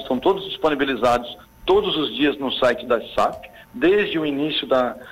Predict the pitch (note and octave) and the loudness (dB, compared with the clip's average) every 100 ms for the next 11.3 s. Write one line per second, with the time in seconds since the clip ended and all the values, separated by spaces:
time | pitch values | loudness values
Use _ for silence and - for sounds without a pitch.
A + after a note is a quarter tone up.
0 | - - C3+ C3 A#2+ B2+ B2+ B2 B2 A#2 | -18 0 0 2 0 2 0 0 -4 -2
1 | B2 B2 B2 A#2+ A2+ B2+ B2+ A#2+ B2 B2+ | 0 0 0 -2 -2 -2 0 2 2 2
2 | A#2 A#2+ G#2 - A2+ D#3+ - - - - | -2 -4 -4 0 2 0 -6 -18 -20 -20
3 | - B2 D#3+ F#3 E3+ - F#3 E3+ E3+ - | -8 2 2 2 -2 0 2 4 0 -4
4 | - D3+ D#3+ D#3 C#3 A#2 C#3 F3 F3 E3 | -4 -2 -2 -2 0 2 2 2 -2 -2
5 | E3 E3 D3+ C3 A#2+ G#2+ G#2+ C#3 E3 - | -2 -2 0 0 -2 -4 0 0 -2 -16
6 | - - C#3 C#3+ C#3 A2 C3+ E3+ D3 A#2+ | -8 -2 0 2 0 0 2 2 2 -4
7 | - - - - C#3 B2+ A#2 B2+ A2+ A2 | -10 -16 -14 0 0 0 0 0 0 -4
8 | - - - - - A#2 A#2 A2+ A#2 C#3+ | -12 -18 -20 -20 -6 0 2 0 -2 0
9 | C3+ B2+ - B2 C#3 C3+ C3 A2 B2+ A#2 | 0 -2 -2 -2 0 0 0 0 -2 -2
10 | A#2+ - - - C3 A#2 C3 A#2+ A#2 G#2+ | -6 -12 -20 -4 0 2 2 2 0 0
11 | C#3 F3+ - | 0 0 -4